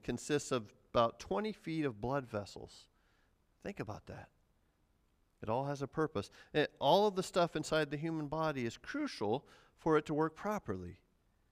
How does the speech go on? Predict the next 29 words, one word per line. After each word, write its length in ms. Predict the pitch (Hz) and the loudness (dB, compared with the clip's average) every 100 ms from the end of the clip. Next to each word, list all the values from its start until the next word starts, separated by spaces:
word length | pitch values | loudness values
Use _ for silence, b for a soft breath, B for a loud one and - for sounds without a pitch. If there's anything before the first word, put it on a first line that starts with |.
| _ _ _ _ - | _ _ _ _ -8
In 140 | 131 165 | -2 0
the 80 | |
church 360 | 180 240 226 - | 0 2 2 4
body, 320 | 139 120 120 | 4 6 4
I 40 | 120 | 2
think 180 | 151 | -2
sometimes 440 | - 190 202 196 160 | -2 -2 0 0 2
we 120 | 156 | 0
think, 340 | - 151 147 - b b b | 0 -2 -2 -12 b b b
you 80 | 131 | 2
know, 80 | |
if 100 | 131 | 4
we 100 | 131 | 2
can't 240 | - 143 151 | 0 0 0
sing 560 | - 170 165 165 156 | -2 0 2 2 2
or, 200 | 139 120 | 2 2
or 140 | - 123 | 2 0
be 140 | 139 | 0
in 80 | 135 | -2
front 260 | - 160 156 | 0 2 2
of 100 | - | 0
people 300 | 156 143 143 | -2 0 2
that 100 | 135 | 2
we're 140 | 135 | 2
not 280 | 131 151 160 | 2 2 0
as 120 | 139 | -2
important. 600 | 127 - - 151 - 98 - _ _ | -6 -6 -4 -4 -4 -12 -18 _ _
But 180 | - - - | 2 2 2
everyone 680 | 175 190 143 110 107 120 | 2 4 2 2 0 -2